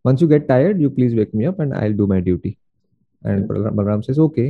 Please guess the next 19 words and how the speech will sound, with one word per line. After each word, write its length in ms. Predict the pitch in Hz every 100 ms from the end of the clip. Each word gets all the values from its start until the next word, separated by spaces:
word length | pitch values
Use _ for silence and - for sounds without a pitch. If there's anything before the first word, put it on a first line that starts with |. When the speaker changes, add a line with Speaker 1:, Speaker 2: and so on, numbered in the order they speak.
| 160
Speaker 1:
And 140 | 117 107
Krishna 360 | 110 - 123 117 - 98
goes 120 | 101 110
to 60 |
sleep. 260 | - - 98 _ _ _ _ _ _ _ _ _ -
And 320 | 107 104 104
Balram 320 | 104 113 117 110
is 120 | -
walking 340 | 98 113 110
to 120 | 107 104
and 180 | 104 -
fro. 240 | 110 156 _ _ _ _ -
And 100 | 117
a 60 | 120
monster 420 | 120 131 - 170
comes 300 | 156 151 151
and 160 | 147 113
yells 340 | 110 117 120
at 200 | 120